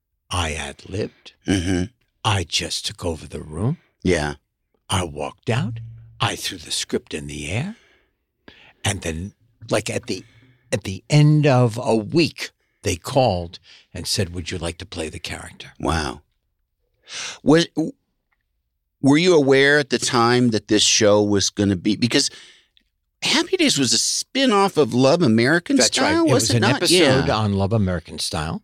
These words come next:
Speaker 1: Ron Howard was in it. He was the star.
Speaker 2: Mm-hmm.
Speaker 1: Uh, Tom Bosley was there. No, Tom Bosley was not there.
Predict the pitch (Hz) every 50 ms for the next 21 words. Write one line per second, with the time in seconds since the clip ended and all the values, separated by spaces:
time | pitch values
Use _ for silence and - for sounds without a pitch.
0 | _ _ - - - - - - - _ - 110 113 113 113 123 120 - - 120
1 | 110 101 90 82 90 107 - - - _ _ _ _ _ - 101 95 85 87 85
2 | 82 - - - - 95 80 85 98 - - - 101 - - - 95 69 71 76
3 | 85 - 107 110 92 98 98 98 113 123 _ _ _ _ _ _ _ _ _ _
4 | _ - - 107 95 90 87 85 - - - 135 120 107 92 - 117 110 120 131
5 | - - 117 101 80 87 92 - - 107 104 110 143 160 175 165 - - - -
6 | _ - - - 107 95 - - 101 95 - 101 90 - 73 71 - - - 76
7 | 78 85 98 139 - - - - - - - - -